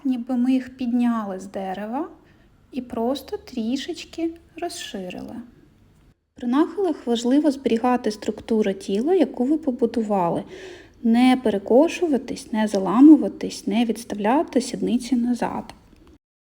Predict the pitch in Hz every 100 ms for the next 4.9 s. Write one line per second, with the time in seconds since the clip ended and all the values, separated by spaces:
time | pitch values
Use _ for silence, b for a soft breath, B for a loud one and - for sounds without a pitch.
0 | _ _ _ _ _ _ _ _ _ 277
1 | 247 247 247 247 339 392 311 233 233 247
2 | 233 220 254 247 226 220 - 233 - 302
3 | 370 220 254 247 247 - 233 208 - -
4 | 202 233 294 - 240 - 196 190 294